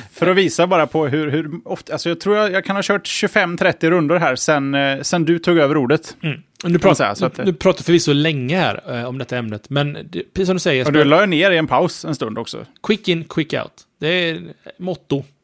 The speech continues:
Speaker 2: för spelet i alla fall. Vad jag ska säga nu i alla fall. Veckans forumtråd. <laughs> Magnus Jonasson, eh,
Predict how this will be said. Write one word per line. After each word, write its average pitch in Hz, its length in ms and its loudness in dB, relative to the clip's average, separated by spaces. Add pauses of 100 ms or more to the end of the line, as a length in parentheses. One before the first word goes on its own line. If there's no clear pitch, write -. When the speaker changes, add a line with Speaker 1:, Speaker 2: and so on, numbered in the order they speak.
(440)
Speaker 2:
för - 60 -16
spelet 110 300 -6
i 131 40 -4
alla 127 100 -4
fall. 120 120 -4 (380)
Vad 190 120 4
jag 196 80 6
ska 185 60 -4
säga 196 160 4
nu 170 80 4
i 160 40 4
alla 156 140 4
fall. 135 120 0
Veckans 190 300 0
forumtråd. 165 520 4 (220)
<laughs> 165 220 -12
Magnus 180 280 4
Jonasson, 180 400 4
eh, - 60 -10